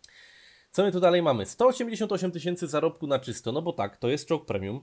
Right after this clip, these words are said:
Zapomniałem sobie o tym wspomnieć, ale tak. Powyżej trzystu metrów cztery tysiące trzysta damage'a.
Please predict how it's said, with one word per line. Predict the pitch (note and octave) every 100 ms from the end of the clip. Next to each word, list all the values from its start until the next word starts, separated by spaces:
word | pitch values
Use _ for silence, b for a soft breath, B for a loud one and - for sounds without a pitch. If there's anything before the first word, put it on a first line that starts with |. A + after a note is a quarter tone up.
| - - -
Zapomniałem | G#2+ C#3+ C#3+ G#2 F#2+
sobie | G#2 F#2
o |
tym | G2+ F#2+
wspomnieć, | - F2+ F#2 -
ale | A2+ A2
tak. | F2+ G#2 - B B B B B B
Powyżej | F#3 G3 G3 F#3+
trzystu | - - A3+ - G#3
metrów | G3 G3 F#3 F#3
cztery | - F#3 E3+
tysiące | - F3 D#3+ C#3
trzysta | - D#3+ C3
damage'a. | B2+ D#3 E3+ E3 D#3